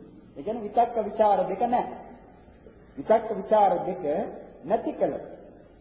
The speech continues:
ඒකයි මෙතන සංසිඳුණු කියන්නේ. විතක්ක විචාරයන්, විතක්ක විචාරාණං රූප සමා. අ, අජ්ජත්තං සම්පසාදනං.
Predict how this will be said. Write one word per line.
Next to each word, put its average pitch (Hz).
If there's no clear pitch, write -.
ඒකයි 240
මෙතන 226
සංසිඳුණු 190
කියන්නේ. -
විතක්ක 208
විචාරයන්, 170
විතක්ක 196
විචාරාණං 190
රූප 180
සමා. 117
අ, 113
අජ්ජත්තං 277
සම්පසාදනං. 233